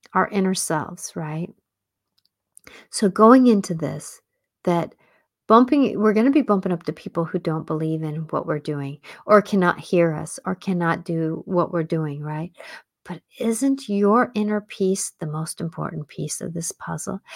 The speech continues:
Because if you have inner peace or more perfectly imperfect inner peace, then the people around you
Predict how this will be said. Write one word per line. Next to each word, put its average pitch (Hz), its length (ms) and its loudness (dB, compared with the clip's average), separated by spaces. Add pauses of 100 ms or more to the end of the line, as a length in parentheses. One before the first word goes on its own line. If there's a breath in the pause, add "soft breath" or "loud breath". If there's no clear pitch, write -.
(160 loud breath)
Because 180 260 0
if - 220 -4
you 202 240 6
have 262 300 4
inner 151 280 -2
peace - 500 -8 (140)
or 180 220 6
more 170 760 8 (280 soft breath)
perfectly 175 440 2
imperfect 160 520 -2
inner 156 240 -2
peace, - 580 -4 (1040)
then 196 200 4
the 185 80 2
people 247 460 0
around 214 600 0
you 151 220 -6